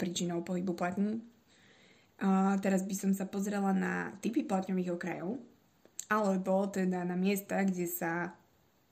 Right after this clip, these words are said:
dve platne stretnú. Ehm, tieto miesta sú úzko spojené s rôznymi geologickými úkazmi,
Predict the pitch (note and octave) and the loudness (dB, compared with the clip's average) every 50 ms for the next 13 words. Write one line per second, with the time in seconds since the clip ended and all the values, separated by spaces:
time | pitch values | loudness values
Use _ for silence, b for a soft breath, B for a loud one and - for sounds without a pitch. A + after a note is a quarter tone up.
0 | _ _ _ - F#3 F#3+ F#3 F3+ F3 F3+ - E3+ E3+ - - - E3+ F3 F3+ - | _ _ _ -6 -2 0 2 2 2 2 0 -2 -2 -4 -4 -6 -6 -6 -4 -4
1 | - - A#3+ A#3 - G#3 F3 F3 G#3+ A#3 - - - - _ _ _ _ _ _ | -4 -2 -2 -2 -2 -2 0 0 0 -2 -4 -10 -18 -20 _ _ _ _ _ _
2 | _ _ _ _ b b b b b b b b b b b b b b b b | _ _ _ _ b b b b b b b b b b b b b b b b
3 | b - - F#3+ F#3 F#3 F3+ F3+ F3+ F3+ F3+ F3 F3 F3 E3+ F3 F#3+ - - - | b -6 -2 0 2 2 2 2 0 0 0 0 0 0 0 -2 -4 -6 -10 -18
4 | _ _ _ _ _ _ _ - F3+ F3+ - F#3+ E3+ F3 F#3 F3 F3 F#3 - G3+ | _ _ _ _ _ _ _ 0 0 2 2 2 2 2 2 0 0 0 0 0
5 | G3 - F#3+ F3+ F3 F3 - - - - - - F#3 F3+ F3 D#3+ D#3 F#3 - - | 0 2 2 0 0 0 -2 -4 -6 -4 0 0 2 2 2 0 -2 -4 -4 -4
6 | F#3 F#3 F3+ F3+ F3+ F#3+ F#3 E3+ E3 F3 F#3+ F3 D#3+ D3+ D#3+ E3+ - F#3+ - - | -2 0 0 2 2 0 0 0 0 -2 -2 -2 -2 -2 -4 -6 -8 -10 -12 -14
7 | - - F3 - - - F#3+ - F#3 F#3 F#3+ F#3+ F#3 F3+ | -14 -12 -12 -8 -6 -4 -2 0 0 0 2 2 2 2